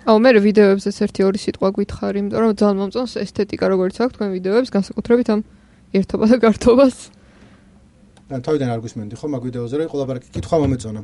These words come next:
Speaker 2: კითხვა მომეწონა და მსგავს ჩანარ-, ჩანართებს ველი შენგან. ვიდეო ესთეტიკა, რამდენად მნიშვნელოვანია თქვენთვის ვიზუალური ასპექტი? <laughs>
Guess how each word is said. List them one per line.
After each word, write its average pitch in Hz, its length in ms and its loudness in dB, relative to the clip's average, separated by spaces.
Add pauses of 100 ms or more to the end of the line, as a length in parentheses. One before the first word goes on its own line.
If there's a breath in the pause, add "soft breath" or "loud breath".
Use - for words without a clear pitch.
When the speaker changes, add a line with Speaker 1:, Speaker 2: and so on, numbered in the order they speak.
Speaker 2:
კითხვა - 340 -10
მომეწონა 135 400 -6
და 180 100 -6
მსგავს 143 480 -4 (100)
ჩანარ-, 135 480 -8
ჩანართებს 135 580 -8
ველი 127 240 -8
შენგან. 127 380 -10 (640 soft breath)
ვიდეო 165 280 -4
ესთეტიკა, - 360 -6
რამდენად 131 320 0
მნიშვნელოვანია 135 520 -4
თქვენთვის 139 340 -14
ვიზუალური 160 480 -6
ასპექტი? 113 460 -14 (560)
<laughs> - 1400 0